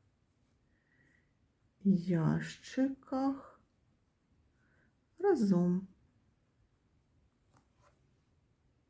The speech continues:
Знайдемо, скільки яблук було у третьому ящику. В умові сказано, що на п'ять цілих тринадцять сотих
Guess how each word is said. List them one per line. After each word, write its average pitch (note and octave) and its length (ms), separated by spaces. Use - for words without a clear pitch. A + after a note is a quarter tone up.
Знайдемо, A#3+ 800
скільки - 580
яблук G3 540
було B3+ 400
у F4+ 120
третьому G3+ 720
ящику. F#3+ 800
В G3 140
умові E4 340
сказано, F3+ 760
що G#3+ 680
на A3+ 380
п'ять G#3 460
цілих G3 360
тринадцять F#3+ 760
сотих F3 600